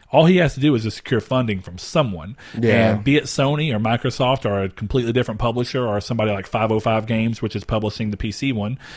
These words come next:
Speaker 1: of Death Stranding, just saying, "Hey, we'll do it. You know, we'll give you the money for it." At that point, it's, I, I understand it, but <clears throat> I think I get where you're going with it. I would con-, I would imagine that un-, unless Sony buys them,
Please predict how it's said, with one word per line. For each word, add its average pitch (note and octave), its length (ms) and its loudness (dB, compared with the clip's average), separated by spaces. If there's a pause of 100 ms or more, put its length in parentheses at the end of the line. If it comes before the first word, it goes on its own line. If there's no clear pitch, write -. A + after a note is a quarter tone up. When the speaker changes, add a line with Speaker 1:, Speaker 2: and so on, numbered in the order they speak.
(160)
Speaker 1:
of G#2 280 0
Death G#2 180 0
Stranding, G#2 440 -2 (840)
just C3 200 2
saying, A2+ 220 0
"Hey, D#3+ 180 2
we'll A2 180 0
do A#2+ 220 2
it. - 100 -6 (640)
You A#2+ 100 2
know, A2+ 60 4
we'll G#2+ 160 4
give E3 160 0
you A#2 60 0
the G#2 80 0
money G2 200 0
for G2 260 -6
it." D#3 100 -12 (920)
At A#2 140 2
that C3+ 220 4
point, A#3 400 4
it's, C3 260 0
I, C#3 400 0
I E3+ 120 4
understand F#3 440 0
it, A#2 160 -6
but A#2 260 2 (220)
<clears throat> - 220 -16
I D3 400 6
think G#3+ 240 2
I D#3+ 40 2
get C#3+ 120 0
where A#2+ 80 2
you're G#2+ 100 0
going C3+ 180 4
with A2 120 2
it. A#2 120 -2
I D3+ 140 4
would F#3 180 0
con-, D3+ 220 -4
I E3 160 4
would D#3 280 2
imagine B2+ 560 0
that A#2+ 260 0
un-, A#2 180 2 (140)
unless B2 440 2
Sony C3+ 300 0
buys B2 400 0
them, C#3 300 -2